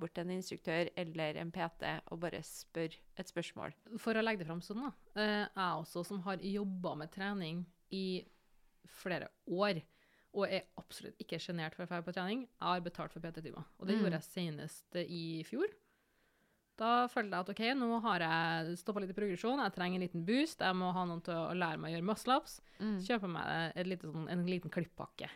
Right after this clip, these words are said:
Speaker 2: Det er en kjempegod investering da, hvis
Speaker 1: Mm.
Speaker 2: du dropper den vinflaska tre helger på rad, for eksempel, eller hvis du dropper en bytur,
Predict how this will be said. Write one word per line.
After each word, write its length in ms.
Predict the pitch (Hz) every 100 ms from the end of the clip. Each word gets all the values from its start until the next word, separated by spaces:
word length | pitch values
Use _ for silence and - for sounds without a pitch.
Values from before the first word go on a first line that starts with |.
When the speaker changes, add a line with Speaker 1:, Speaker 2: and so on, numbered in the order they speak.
| - _ - -
Speaker 2:
Det 80 | 226
er 40 |
en 100 | 214
kjempegod 580 | - 247 233 180 156 202
investering 560 | 214 175 - 160 143 185
da, 140 | 233 -
hvis 200 | 190 190
Speaker 1:
Mm. 20 | 170
Speaker 2:
du 80 | 180 214
dropper 560 | - _ - 156 185 - _ _ _ -
den 260 | 202 196 202
vinflaska 680 | 208 - 143 - - 175 185 -
tre 140 | 190
helger 240 | 190 185 156
på 120 | 160
rad, 160 | 160 165
for 120 | 175
eksempel, 500 | - 180 - 165 165
eller 300 | 180 170 160
hvis 140 | 165
du 240 | 170 170 180 185
dropper 240 | 202 -
en 200 | - 180
bytur, 480 | 175 165 - 196